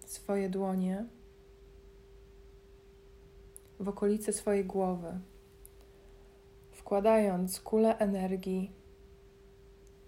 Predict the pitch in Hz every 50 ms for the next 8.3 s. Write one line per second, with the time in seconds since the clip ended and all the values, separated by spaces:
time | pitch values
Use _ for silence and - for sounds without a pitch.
0 | - - - - - - - - - - - - - - - - - - - -
1 | - - - - - - - 214 208 202 196 185 185 185 180 175 175 175 175 -
2 | 180 175 180 - - - - - - - - - - - - - - - - -
3 | - - - - - - - - - - - - - - - - - - 190 185
4 | - 202 196 - 208 208 202 196 185 175 175 180 - 185 - - 190 196 202 208
5 | 202 208 214 220 226 226 220 - - 220 220 220 208 202 - 196 190 190 190 185
6 | 185 190 185 185 190 196 208 233 233 - - - - - - - - - 190 185
7 | 185 180 175 180 185 185 185 185 180 - - 180 180 180 180 180 190 190 202 214
8 | 214 - - - -